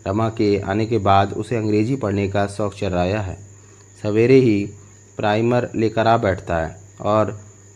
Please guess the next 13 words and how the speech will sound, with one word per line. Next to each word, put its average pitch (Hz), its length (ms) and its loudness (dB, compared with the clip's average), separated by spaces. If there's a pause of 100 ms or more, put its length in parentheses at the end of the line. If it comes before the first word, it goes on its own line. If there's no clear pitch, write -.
(120)
नौ 110 240 0
दस 113 420 -2
बजे 104 320 0
तक 110 180 -2
अक्षर 107 360 -4
पढ़ता 95 360 -4
रहता 85 300 -4
है, 87 140 -6 (520)
मगर 104 300 0
बुढ़िया 104 360 2
को 101 360 0
रमा 101 280 -2
का 98 480 -2